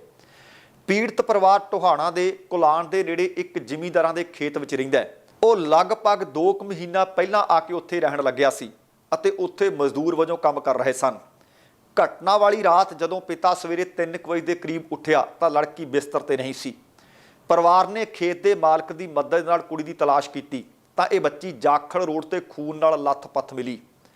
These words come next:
ਉਹਨੂੰ ਤੁਰੰਤ ਰੋਹਤਕ ਪੀ ਜੀ ਆਈ ਹਸਪਤਾਲ ਵਿੱਚ ਭਰਤੀ ਕਰਵਾਇਆ ਗਿਆ, ਜਿੱਥੇ ਇਲਾਜ ਦੌਰਾਨ ਬਾਲੜੀ ਦੀ ਮੌਤ ਹੋ ਗਈ ਸੀ। ਮਾਮਲੇ ਦੇ ਵਿੱਚ ਤੁਰੰਤ ਕਾਰਵਾਈ ਕਰਦੇ ਹੋਏ ਜੱਜ ਅਮਿਤ ਗਰਗ ਦੀ ਅਦਾਲਤ ਨੇ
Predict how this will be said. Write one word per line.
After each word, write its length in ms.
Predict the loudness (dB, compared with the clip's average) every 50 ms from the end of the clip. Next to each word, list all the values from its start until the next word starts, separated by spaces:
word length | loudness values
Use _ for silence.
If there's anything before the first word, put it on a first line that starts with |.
| _ _ -20 -20 -20 -10 -2 0
ਉਹਨੂੰ 180 | 2 2 2 0
ਤੁਰੰਤ 400 | 0 2 2 2 0 0 0 0
ਰੋਹਤਕ 400 | 0 2 2 0 -2 -2 -6 -6
ਪੀ 240 | -6 -6 -6 -8 -6
ਜੀ 120 | -4 -2
ਆਈ 80 | 0 2 2
ਹਸਪਤਾਲ 500 | 2 2 0 -2 -8 -2 2 2 2 2
ਵਿੱਚ 180 | 0 -8 -10
ਭਰਤੀ 360 | -8 -6 -6 -6 -6 -8 -10 -6
ਕਰਵਾਇਆ 380 | -2 0 2 4 4 4 2
ਗਿਆ, 260 | 2 4 4 2 2 0 -4 -18 -20 _ _ _ -8
ਜਿੱਥੇ 420 | -6 -6 -4 0 0 0 0 0 -2 -4
ਇਲਾਜ 380 | 0 2 4 4 4 4 2
ਦੌਰਾਨ 240 | 2 0 0 0 0
ਬਾਲੜੀ 360 | 0 2 2 2 2 0 -4 -4
ਦੀ 120 | -4 -2
ਮੌਤ 220 | 0 0 0 0
ਹੋ 140 | -4 -10 -8
ਗਈ 120 | -6 -6 -8
ਸੀ। 220 | -8 -10 -12 -14 _ _ _ _ _ _ _ _ -20 _ _ _ -18
ਮਾਮਲੇ 540 | -10 -2 2 4 4 4 4 2 2 2 2
ਦੇ 100 | 2 2
ਵਿੱਚ 200 | 0 0 -6 -12
ਤੁਰੰਤ 380 | -8 -4 0 2 2 0 0 -6
ਕਾਰਵਾਈ 420 | -2 2 2 2 2 2 2 -2 -2
ਕਰਦੇ 300 | 0 -2 -4 -2 0 0
ਹੋਏ 200 | 0 0 0 -2 -6 -18 -20 -8
ਜੱਜ 340 | 0 2 2 2 2 -2 -6 -4 -4 -2
ਅਮਿਤ 260 | -2 -2 -4 -4 -4
ਗਰਗ 240 | -2 0 0 0 -2
ਦੀ 160 | -8 -8 -6 -6
ਅਦਾਲਤ 340 | -2 0 0 0 0 -2 -6
ਨੇ 180 | -8 -8 -8